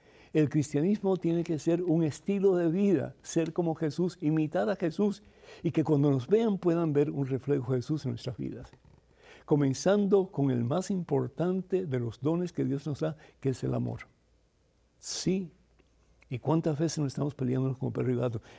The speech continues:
¿Cuántos divorcios no existen? ¿Cuántas parejas no están, eh, lastimándose con palabras hirientes constantemente? ¿Cuántos padres e hijos no están en pugnas?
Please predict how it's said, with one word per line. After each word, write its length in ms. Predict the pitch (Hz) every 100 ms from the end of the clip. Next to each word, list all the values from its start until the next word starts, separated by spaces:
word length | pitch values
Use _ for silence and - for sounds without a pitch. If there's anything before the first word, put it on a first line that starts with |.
| -
¿Cuántos 320 | - 156 165
divorcios 480 | 151 127 139 - 120
no 80 | 123
existen? 520 | 117 - 131 123 113 - _ _ _
¿Cuántas 320 | - 151 160
parejas 360 | - 135 135 143
no 120 | 127
están, 420 | 117 139 139 139 139 _ _ _ _ _ 170
eh, 100 | 151 - _ - _
lastimándose 1000 | 160 113 110 - 123 151 156 139 - 135
con 300 | - 139 131
palabras 460 | 120 120 127 143 135
hirientes 400 | 123 135 131 131
constantemente? 840 | - 110 - 131 127 123 123 120 - - -
¿Cuántos 320 | - 151 165
padres 400 | - 151 151 139
e 60 | 131
hijos 260 | 139 139 127
no 100 | 123
están 280 | 117 123
en 60 | 120
pugnas? 460 | - 147 127 120